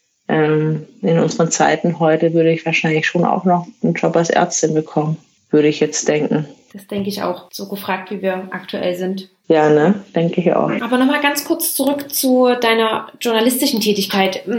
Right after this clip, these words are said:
Speaker 2: Du hast dann die, die Journalistenschule besucht und wie sah das dann danach, danach aus? Du warst ja als freie,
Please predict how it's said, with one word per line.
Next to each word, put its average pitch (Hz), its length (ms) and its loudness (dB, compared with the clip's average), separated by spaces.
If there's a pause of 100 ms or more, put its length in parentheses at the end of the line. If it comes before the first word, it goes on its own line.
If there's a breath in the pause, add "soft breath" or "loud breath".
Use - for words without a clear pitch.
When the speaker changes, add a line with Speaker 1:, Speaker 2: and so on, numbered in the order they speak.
(140)
Speaker 2:
Du 226 120 0
hast 233 180 -2
dann 254 260 2
die, 220 420 2
die 202 260 2
Journalistenschule 233 800 0
besucht 208 480 0 (260 loud breath)
und 262 280 2 (400)
wie 294 640 0
sah 240 240 2
das 269 160 0
dann 233 160 0
danach, 196 560 0
danach 208 380 2
aus? 180 260 2
Du 202 80 -4
warst 202 480 -2
ja 196 240 -2
als 185 440 0
freie, 277 640 0